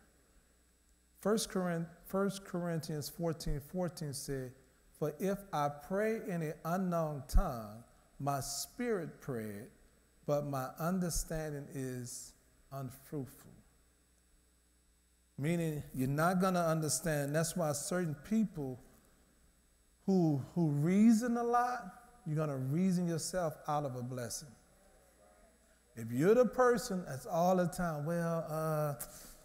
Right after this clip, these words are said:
I don't know how we're gonna do this," because if you such and such, such, such, you're gonna reason, you see, you'll talk yourself out of the blessing. Faith is not reasoning. It, it's not reasoning. Sometimes it sounds crazy to do what God is telling you to do.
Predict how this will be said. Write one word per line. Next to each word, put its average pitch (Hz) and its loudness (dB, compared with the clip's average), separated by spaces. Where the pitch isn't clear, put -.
I 165 -2
don't 160 2
know 160 2
how 151 4
we're 139 0
gonna 135 0
do 143 2
this," 139 0
because 131 -2
if 127 -2
you 165 2
such 156 -2
and 147 -4
such, 160 -2
such, 156 -2
such, 143 -4
you're 147 -2
gonna 143 0
reason, 151 0
you 143 -2
see, 156 -4
you'll 147 0
talk 165 -2
yourself 139 -4
out 151 0
of 123 -4
the 120 -4
blessing. 117 -8
Faith 208 2
is 151 0
not 147 0
reasoning. 123 0
It, 143 -4
it's 143 2
not 156 2
reasoning. 143 0
Sometimes 170 0
it 147 2
sounds 135 -6
crazy 233 2
to 131 -2
do 123 -2
what 135 -4
God 135 2
is 120 -4
telling 139 -2
you 120 -6
to 113 -6
do. 110 -8